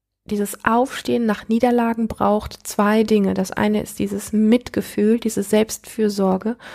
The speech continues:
und das andere ist die Kraft. Und dann kommen wir jetzt zu der Kraft.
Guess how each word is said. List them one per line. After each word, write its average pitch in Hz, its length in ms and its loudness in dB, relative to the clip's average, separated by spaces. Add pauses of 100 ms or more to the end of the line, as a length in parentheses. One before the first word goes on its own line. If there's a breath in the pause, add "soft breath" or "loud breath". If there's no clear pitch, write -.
(180 loud breath)
und 208 120 2
das 208 120 2
andere 240 320 4
ist - 180 -4
die 240 60 -6
Kraft. - 640 -2 (500 loud breath)
Und 202 120 2
dann 202 100 4
kommen 214 220 0
wir 214 80 2
jetzt 208 300 -2
zu 208 80 -2
der 196 140 2
Kraft. - 760 -2